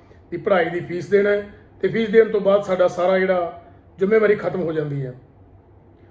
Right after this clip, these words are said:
ਸੋ ਬੱਚੇ ਨੂੰ ਇਸ ਸਮਾਜ ਦਾ ਇੱਕ ਜ਼ਿੰਮੇਵਾਰ ਨਾਗਰਿਕ ਬਣਾਉਣਾ ਪੇਰੈਂਟਸ ਤੇ ਮਾਂ-ਬਾਪ ਦੀ ਜ਼ਿੰਮੇਵਾਰੀ ਹੁੰਦੀ ਹੈ। ਅਸੀਂ ਜ਼ਿੰਮੇਵਾਰੀ ਤੋਂ ਭੱਜੇ ਹਾਂ,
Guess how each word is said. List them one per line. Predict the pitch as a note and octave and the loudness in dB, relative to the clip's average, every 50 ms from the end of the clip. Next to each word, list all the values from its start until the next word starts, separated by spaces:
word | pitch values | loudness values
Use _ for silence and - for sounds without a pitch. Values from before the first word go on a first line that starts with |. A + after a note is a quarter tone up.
| _ - _ | _ -8 _
ਸੋ | - A#3 | 2 4
ਬੱਚੇ | - G#3+ A3+ - - B3+ B3+ C4 | 4 4 2 2 2 2 4 4
ਨੂੰ | C4 C4 C4 C4 C4+ A#3+ | 4 4 2 2 4 6
ਇਸ | A3+ A3+ A#3 A#3 B3 | 6 6 6 4 -2
ਸਮਾਜ | A3+ - - G3+ F#3+ F#3 F3+ F3+ F#3 F#3 F#3+ | -6 -4 -2 -2 0 2 4 4 4 4 2
ਦਾ | A3 A3 | 0 -2
ਇੱਕ | G#3+ - G3+ | -2 -6 -6
ਜ਼ਿੰਮੇਵਾਰ | F3 F#3 F#3+ G#3 G#3 G#3 G#3 F#3 | -6 -2 -2 0 0 0 0 0
ਨਾਗਰਿਕ | F3 F3 E3+ F3 F3+ F#3+ F#3+ G3 | -2 -2 -2 -2 -2 -2 -4 -6
ਬਣਾਉਣਾ | F3+ F3 F3 E3+ F3 F#3 F#3+ G#3 - - - - - _ _ _ _ _ | -10 -8 -8 -8 -6 -8 -8 -10 -12 -18 -20 -20 -20 _ _ _ _ _
ਪੇਰੈਂਟਸ | G3+ G#3 A3+ A3+ A#3 A#3+ A3+ | 4 4 4 4 2 0 -4
ਤੇ | - - B3 | -2 -2 0
ਮਾਂ-ਬਾਪ | A3 G3 F#3 F3+ F3+ F#3 F#3+ F3+ F3+ F#3 | 0 0 0 -4 0 0 -2 -2 -2 -6
ਦੀ | F3 | -10
ਜ਼ਿੰਮੇਵਾਰੀ | F3 F3+ F#3 F#3 F3+ F#3 F#3 | -8 -6 -4 -2 -2 -2 -2
ਹੁੰਦੀ | E3 E3 D#3+ E3+ F#3 | -4 -6 -6 -2 -2
ਹੈ। | F#3 | -2
ਅਸੀਂ | F3 - F3+ E3+ | -2 -4 -8 -12
ਜ਼ਿੰਮੇਵਾਰੀ | E3+ F3 F3 E3+ E3 F3 F3 | -10 -8 -8 -6 -6 -8 -6
ਤੋਂ | F3 F#3+ | -6 -10
ਭੱਜੇ | F#3 - F#3 D3 C#3 E3+ F3+ | -6 -6 -8 -6 -6 -6 -6
ਹਾਂ, | F#3+ G3 | -6 -6